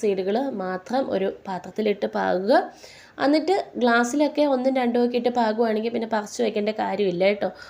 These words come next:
ഒരുവിധം വലുതായി കഴിയുമ്പോൾ ഗ്ലാസ് കീറിയിട്ട് നമുക്ക്, ആ, റീപോട്ട് ചെയ്താൽ മതി. ഇതിപ്പോൾ നമ്മളിങ്ങനെ ഒത്തിരി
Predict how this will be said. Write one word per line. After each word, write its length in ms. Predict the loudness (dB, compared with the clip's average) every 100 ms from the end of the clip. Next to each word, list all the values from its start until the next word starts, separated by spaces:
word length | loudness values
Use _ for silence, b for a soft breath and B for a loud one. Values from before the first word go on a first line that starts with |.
| B -2
ഒരുവിധം 300 | 4 6 6 4
വലുതായി 340 | 2 2 2 0
കഴിയുമ്പോൾ 320 | 0 2 2
ഗ്ലാസ് 280 | 2 0 -4 -4
കീറിയിട്ട് 360 | 0 0 -2 -2
നമുക്ക്, 300 | -4 -2 -2 -2 B B B -2
ആ, 100 | 2
റീപോട്ട് 420 | 4 2 2 2 0 -2 -4
ചെയ്താൽ 340 | 2 4 4 4
മതി. 180 | 2 0 -8
ഇതിപ്പോൾ 240 | -10 -6 -4
നമ്മളിങ്ങനെ 340 | -4 -4 -4
ഒത്തിരി 240 | -4 -4